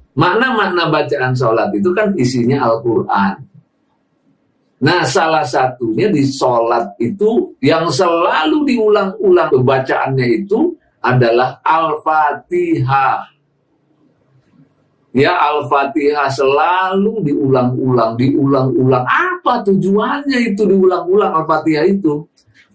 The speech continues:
Nah, supaya masuk ke dalam jiwa dan menjadi karakter.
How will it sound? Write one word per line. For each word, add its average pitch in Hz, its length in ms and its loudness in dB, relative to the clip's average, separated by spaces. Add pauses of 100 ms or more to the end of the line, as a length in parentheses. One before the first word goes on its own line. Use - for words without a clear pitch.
(220)
Nah, 233 240 2
supaya 208 960 0 (160)
masuk 247 640 -2
ke 196 160 -2
dalam 180 400 2
jiwa 131 480 0
dan 165 240 0
menjadi 131 640 0
karakter. 127 880 -2